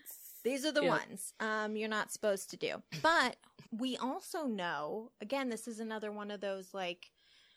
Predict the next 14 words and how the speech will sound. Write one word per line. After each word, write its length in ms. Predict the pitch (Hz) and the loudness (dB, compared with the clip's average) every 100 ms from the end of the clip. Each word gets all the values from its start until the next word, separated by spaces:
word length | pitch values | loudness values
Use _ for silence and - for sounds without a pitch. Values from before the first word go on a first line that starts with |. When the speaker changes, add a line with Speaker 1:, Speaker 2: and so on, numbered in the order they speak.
| _ _ | _ _
Speaker 1:
make 240 | 208 214 214 | 0 2 2
it 100 | 214 | 0
make 200 | 190 175 | 0 -2
sense 360 | - 220 220 - | -2 -2 -4 -6
to 120 | 214 | -8
me. 460 | 190 185 175 175 175 _ _ _ _ _ _ _ _ _ _ _ _ _ _ _ _ _ _ _ - | -6 -4 -4 -6 -10 _ _ _ _ _ _ _ _ _ _ _ _ _ _ _ _ _ _ _ -8
We 200 | 233 254 | -4 0
also 400 | 233 277 - 359 | 0 0 0 0
know 560 | 294 190 139 - - - _ _ _ | 2 2 0 -4 -14 -18 _ _ _
that 220 | 226 220 - | 2 4 4
if 520 | 240 233 233 - - - _ _ _ - | 6 6 4 -10 -16 -18 _ _ _ -6
we 340 | 220 220 208 | -4 -2 -2
are 120 | 180 190 | -2 0
baptized, 800 | 226 262 285 262 247 247 240 | 0 0 0 0 0 -2 -6